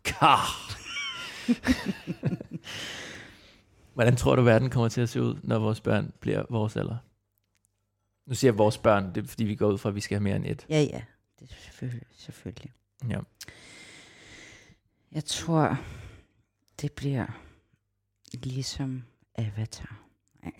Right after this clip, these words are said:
Speaker 2: <laughs>
Speaker 1: Jungle, der er levende.
Speaker 2: Ja.
Speaker 1: Det går nice.
Speaker 2: Ja.
Speaker 1: Det håber jeg også.
Speaker 2: Ej, der er så
Speaker 1: Jeg tror,
Speaker 2: meget, øh, ja.
Speaker 1: jeg,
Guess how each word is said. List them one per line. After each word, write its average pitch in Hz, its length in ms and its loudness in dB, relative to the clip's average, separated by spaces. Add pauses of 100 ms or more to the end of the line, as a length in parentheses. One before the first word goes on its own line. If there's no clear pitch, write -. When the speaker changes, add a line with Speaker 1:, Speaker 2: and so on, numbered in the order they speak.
(720)
Speaker 2:
<laughs> - 680 -10
Speaker 1:
Jungle, 123 300 6
der 123 140 2
er 110 140 4
levende. 113 360 0 (140)
Speaker 2:
Ja. 131 140 -4 (480)
Speaker 1:
Det 160 80 -2
går 139 120 6
nice. 120 320 0 (300)
Speaker 2:
Ja. 262 100 -4 (300)
Speaker 1:
Det 123 80 0
håber 131 160 2
jeg 113 100 0
også. - 160 -6 (2250)
Speaker 2:
Ej, 127 100 0 (200)
der 131 60 0
er 131 60 2
så 135 140 -2
Speaker 1:
Jeg 123 100 6
tror, 131 180 6
Speaker 2:
meget, 127 280 0
øh, - 60 -4 (120)
ja. 165 100 0 (420)
Speaker 1:
jeg, 120 120 -2